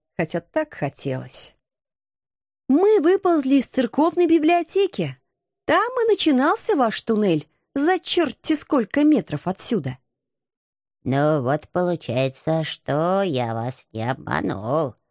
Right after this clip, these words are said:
Speaker 2: Выход всегда есть. Где-нибудь»,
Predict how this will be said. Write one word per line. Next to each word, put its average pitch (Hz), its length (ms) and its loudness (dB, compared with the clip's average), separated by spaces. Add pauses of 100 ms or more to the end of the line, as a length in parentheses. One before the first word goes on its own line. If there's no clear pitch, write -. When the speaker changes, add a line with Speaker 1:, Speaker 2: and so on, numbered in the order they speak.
(320)
Speaker 2:
Выход 127 480 -4
всегда 120 480 -6
есть. 113 360 -14 (640)
Где-нибудь», 143 960 -4